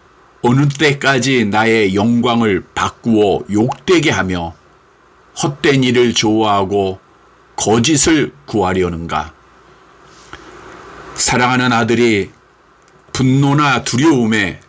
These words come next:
죄를 짓지 않게 하시고 조용히 하나님만을 생각하며 의지하게 하옵소서. 시편 사 편 사 절, 오 절,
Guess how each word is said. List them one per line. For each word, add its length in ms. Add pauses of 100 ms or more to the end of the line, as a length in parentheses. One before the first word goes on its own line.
죄를 400
짓지 500
않게 380
하시고 500 (1000)
조용히 760
하나님만을 880
생각하며 960 (300)
의지하게 920
하옵소서. 720 (1400)
시편 540
사 340
편 440
사 280
절, 180
오 160
절, 320